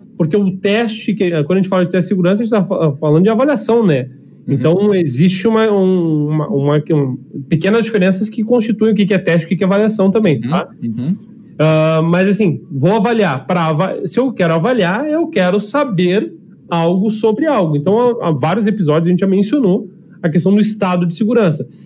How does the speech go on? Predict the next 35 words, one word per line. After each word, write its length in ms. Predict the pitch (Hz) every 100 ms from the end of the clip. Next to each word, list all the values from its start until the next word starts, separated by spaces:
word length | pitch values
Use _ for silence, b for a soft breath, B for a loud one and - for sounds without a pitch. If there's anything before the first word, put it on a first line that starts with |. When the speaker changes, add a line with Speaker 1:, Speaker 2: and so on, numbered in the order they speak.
| B
Speaker 1:
Logo, 260 | 156 175 190
o 40 |
estado 280 | 226 226 185
de 60 | 160
segurança 600 | 233 233 196 214 247 277 - - -
significa, 640 | - 185 208 190 208 220
então, 460 | 220 190 202 240 - - -
o 100 | 349
nível, 520 | 208 247 214 135 151
o 180 | 165 156
ponto, 560 | 151 190 226 247 139 -
a 80 | 202
forma, 600 | - 190 185 233 175 123
o 160 | 139
jeito 480 | 170 135 196 254 247
que 100 | 170
eu 100 | 202
estou, 520 | 208 - 180 185 247 -
ou 220 | 156 160
que 180 | 160 190
o, 120 | 185
o 300 | 180 180 170
ativo 560 | 175 165 - 214 220 214
em 80 | 185
questão 360 | 196 - 175
está, 440 | 185 190 170 202 233 B B B -
do 260 | 208 214
ponto 180 | 220 226 220
de 60 | 208
vista 240 | 208 220
de 100 | 208
segurança. 520 | 214 220 214 151 139
Para 420 | 120 180 202 202 135
Speaker 2:
Uhum. 60 |
Speaker 1:
tal, 420 | 185 202 247 -